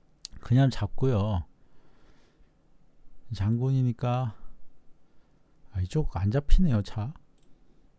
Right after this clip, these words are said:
차가 피할 수 있는데요.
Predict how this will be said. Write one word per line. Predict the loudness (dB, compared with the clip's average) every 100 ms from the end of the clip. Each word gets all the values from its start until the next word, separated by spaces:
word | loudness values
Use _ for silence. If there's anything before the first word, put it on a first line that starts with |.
| _ _ _ _ _ _ _ _ _ -20 _ _ _ _ _ _ _ _ _ _ _ _ _ _ _ _ _ _ _ _ _ -20 _ -20 -18 -18 -16
차가 | -10 6 12
피할 | 12 12
수 | 12 6
있는데요. | 6 4 2 -2